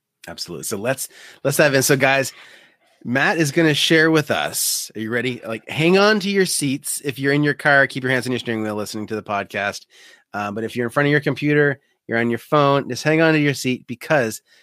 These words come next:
Matt's gonna share with you the number one secret that I believe will be the difference maker in getting you to the top of your sales leaderboard.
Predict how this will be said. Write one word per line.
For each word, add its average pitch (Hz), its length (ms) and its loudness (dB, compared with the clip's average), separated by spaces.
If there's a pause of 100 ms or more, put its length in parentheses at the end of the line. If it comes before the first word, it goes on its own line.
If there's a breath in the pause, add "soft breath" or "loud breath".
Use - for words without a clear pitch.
(260 soft breath)
Matt's 151 220 2
gonna 165 160 2
share 170 280 2
with 143 200 2
you 113 220 0
the 123 240 0
number 165 680 2 (240 soft breath)
one 139 600 2 (580)
secret 127 560 0
that 120 240 -4
I 151 220 4
believe 123 680 -2 (260)
will 120 160 -2
be 113 340 2
the 113 140 -6
difference 123 420 0
maker 110 280 0
in 110 240 -4
getting 113 340 0
you 113 240 2
to - 120 -4
the 104 120 -2
top 104 440 2
of 104 120 -6
your 104 100 0
sales 82 640 -4
leaderboard. 80 640 -8